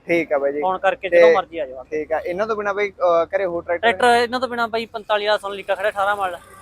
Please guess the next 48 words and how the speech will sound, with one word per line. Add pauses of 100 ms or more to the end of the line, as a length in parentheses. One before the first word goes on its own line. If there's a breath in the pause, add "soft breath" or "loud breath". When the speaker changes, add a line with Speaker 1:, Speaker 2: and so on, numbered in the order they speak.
(180)
Speaker 1:
ਠੀਕ
ਆ
ਜੀ।
Speaker 2:
ਨਾਲ
ਦੇ
ਟਾਇਰ
ਆ
ਚਾਲੀ
ਪੰਤਾਲੀ
ਪੰਤਾਲੀ
ਪੈਸੇ। (520)
Speaker 1:
ਠੀਕ
ਆ
ਜੀ।
Speaker 2:
ਟਰੈਕਟਰ
ਫੁੱਲ
ਰੇਟ
ਚ
ਹੈ, (280)
ਜਮਾਂ
ਨਵਾਂ
ਟਰੈਕਟਰ
ਹੈ,
ਚਾਰ
ਲੱਖ
ਦਾ
ਟਰੈਕਟਰ
ਦੇ
ਦਾਂਗੇ
ਆਪਾਂ।
Speaker 1:
ਠੀਕ
ਆ,
ਚਾਰ
ਲੱਖ
ਰੁਪਏ।
Speaker 2:
ਹਾਂ। (300)
Speaker 1:
ਠੀਕ
ਆ
ਜੀ।
ਤੇ
Speaker 2:
ਅਰਜਨ
Speaker 1:
ਮਾਡਲ
ਹੈਗਾ
Speaker 2:
ਖੜਿਆ
Speaker 1:
ਜੀ?
Speaker 2:
ਉੱਨੀ
ਮਾਡਲ
ਹੈ।